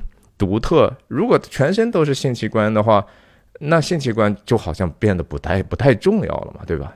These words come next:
你浑身上下，浑身祭典嘛，对吧？我们嘲笑别人的时候也是，这个女生就是要让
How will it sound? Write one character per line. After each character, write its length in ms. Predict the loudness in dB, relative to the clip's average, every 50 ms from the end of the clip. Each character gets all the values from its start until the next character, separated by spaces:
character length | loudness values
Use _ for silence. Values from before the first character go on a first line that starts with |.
| _ -2
你 120 | 0 2
浑 220 | 2 4 2 2
身 160 | 2 0 -2 0
上 180 | 0 0 2
下， 240 | 2 2 2 0 0 -4 -12 -20 _ _ _ -16 -14 -6
浑 220 | -2 0 0 2
身 220 | 2 0 0 -2 -2
祭 220 | -2 0 0 2
典 200 | 2 0 -2 -2
嘛， 120 | -4 -6 -2
对 120 | 0 2 2
吧？ 80 | 2
我 120 | 2 2 0
们 120 | -2 -4
嘲 200 | -2 0 0 0
笑 200 | 2 2 0 0
别 120 | 0 -2
人 120 | -4 -4 -4
的 80 | -4
时 160 | -4 -6 -6 -6
候 140 | -6 -6
也 120 | -6 -6 -8
是， 180 | -10 -10 -10 -12 _ _ -20 -20 -20 -20 -20 -20 _ _ _ _ _ _ _ _ -20 -20 -18
这 200 | -2 2 2 4
个 140 | 4 4 2
女 200 | 2 0 -2 -6
生 360 | -6 -4 -2 0 0 0 -2
就 140 | -2 -2 -2
是 180 | -2 -2 -2 0
要 220 | 2 2 4 4
让 360 | 4 2 2 2 0 -2 -4